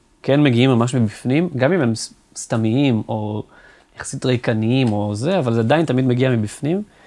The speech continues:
אני מרגיש שאני צריך את המצע הזה של, של המוזיקה, של הדבר הזה שהוא מרגיע אותי, שאני כזה מכיר אותו טוב, ואז על זה אני יכול להתחיל לשוט. כאילו, אני לא, אני, קשה לדמיין,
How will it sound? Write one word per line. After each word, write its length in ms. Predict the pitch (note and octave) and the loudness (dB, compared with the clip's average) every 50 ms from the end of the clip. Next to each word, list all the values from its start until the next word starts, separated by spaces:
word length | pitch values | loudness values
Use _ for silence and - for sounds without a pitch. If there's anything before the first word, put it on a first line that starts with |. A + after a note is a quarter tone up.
| - - - _ - | -20 -20 -18 _ -6
אני 100 | A#2 A2+ | -2 -2
מרגיש 180 | B2 C#3+ C#3+ D3 | 0 0 0 0
שאני 120 | E3+ D3 | 0 0
צריך 160 | - - - | 0 -2 -2
את 80 | - E3 | 0 0
המצע 400 | C#3 A#2+ A2 - - C#3+ C#3+ C#3+ | -2 -2 -2 -2 2 2 4 4
הזה 180 | C3+ A2+ G2+ | 2 0 -2
של, 320 | F#2 - G#2+ G2+ G2 G2 F#2+ - _ _ _ _ _ _ _ _ _ - | -4 -4 -6 -6 -6 -6 -8 -12 _ _ _ _ _ _ _ _ _ -10
של 140 | - A2 | -8 -4
המוזיקה, 560 | A2+ A2+ C3 C#3+ D3 D#3 C#3+ - - G#2 G#2 G#2+ | -2 0 0 0 0 -2 -2 -2 -2 -2 -2 -2
של 200 | - A2+ G#2+ G#2 | -4 -4 -4 -4
הדבר 360 | G#2 G#2+ A2 A2 A#2+ A#2+ B2+ | -4 -4 -2 0 0 2 2
הזה 100 | A#2+ A2 | 0 -2
שהוא 200 | - A2+ G#2+ G#2 - - - - - - - - - - - - - _ _ _ _ | -2 -6 -6 -6 -8 -14 -20 -20 -20 -20 -20 -20 -20 -20 -20 -20 -20 _ _ _ _
מרגיע 320 | - G#2+ G#2 G#2+ A#2 C#3+ D3+ | -8 -4 -2 2 4 4 4
אותי, 200 | D#3+ D3+ F3 D3+ | 4 2 0 -2
שאני 220 | - D3 B2 A2+ | 0 0 -2 -2
כזה 200 | - A#2 G#2 G#2 | -2 -4 -4 -4
מכיר 300 | G2+ G#2 - - D#3 D#3+ | -4 -4 -2 0 2 2
אותו 200 | D#3+ D#3 - - | 2 2 0 -2
טוב, 520 | B2+ - - F3 G3 A3 A#3 A#3+ B3+ C4+ C4 B3+ - - A3 G3 C3+ | -2 0 2 4 4 4 4 2 0 -2 -4 -8 -10 -16 -16 -12 -6
ואז 360 | A#2+ B2 B2 C#3 D3+ E3+ D#3+ | -4 0 4 4 4 4 4
על 60 | D#3+ | 2
זה 160 | C3 C3 D3 | 2 2 2
אני 100 | C3 A#2+ | 2 2
יכול 200 | A#2 - - A2+ | 0 0 0 -2
להתחיל 280 | A2 A2+ - - A#2+ A2+ | -2 -2 -2 -4 -4 -4
לשוט. 440 | A2 - - C#3+ C3 - - - - - | -4 -4 -2 -2 -4 -4 -6 -12 -20 -16
כאילו, 280 | - A#2 A2+ A#2 A2+ | -10 -8 -6 -4 -2
אני 140 | A2+ A2+ A#2 | -2 0 0
לא, 320 | A#2+ C3+ D3+ E3 E3 D3 C3+ | 2 4 4 4 4 2 2
אני, 240 | A#2+ A#2+ A2+ A2+ | -2 -2 -2 -4
קשה 340 | A#2 - B2+ - - - D3+ | -4 -4 -6 -4 0 2 2
לדמיין, 680 | F3 F#3 D#3 C#3+ C#3 C#3+ D3 D3 D3 D3 C#3+ C#3 C#3 | 2 4 4 4 4 4 4 4 4 4 4 2 2